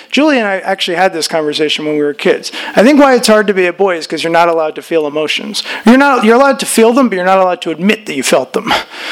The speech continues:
That sucks. To walk around pretending that, like, you're never sad. Alternatively, to walk around pretending you're never happy. Like, I remember, like, if something good happened to you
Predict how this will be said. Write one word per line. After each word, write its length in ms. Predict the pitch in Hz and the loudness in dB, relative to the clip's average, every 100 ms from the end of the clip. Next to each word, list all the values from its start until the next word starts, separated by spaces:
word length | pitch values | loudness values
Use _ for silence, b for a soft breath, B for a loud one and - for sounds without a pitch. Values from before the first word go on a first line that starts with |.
| B B - | B B 0
That 160 | 269 | 2
sucks. 640 | - - 453 - - - - - B B B B B | 2 2 0 0 -4 -4 -6 -16 B B B B B
To 100 | - | 2
walk 300 | 202 214 240 | 4 6 4
around 300 | 247 202 220 | 4 4 4
pretending 520 | 226 175 185 202 220 196 | 2 -2 -2 0 0 -2
that, 100 | 170 | -2
like, 200 | 165 165 | -4 -4
you're 100 | 165 | -2
never 280 | 165 175 196 | 0 0 0
sad. 500 | - 165 175 185 - B B B B B | 0 -2 -2 -4 -10 B B B B B
Alternatively, 640 | 208 226 233 254 262 254 240 | 2 4 4 4 2 2 2
to 120 | 226 | 4
walk 200 | 214 214 | 4 2
around 240 | 214 208 202 | -2 -6 -8
pretending 300 | 190 208 202 | -4 -2 -2
you're 100 | 180 | -2
never 320 | 180 196 175 | -2 -2 -2
happy. 440 | 170 175 269 247 B B B | -2 -2 -4 -8 B B B
Like, 120 | 214 | 2
I 80 | 262 | 4
remember, 400 | 269 277 311 285 | 4 4 4 4
like, 300 | 240 196 - 208 | 2 2 -2 -6
if 100 | 202 | -2
something 360 | 277 269 226 | -2 -2 -2
good 200 | 214 247 | 2 2
happened 380 | 254 262 277 269 | 2 0 -2 -2
to 60 | 277 | 0
you 360 | 294 269 - | 2 0 -4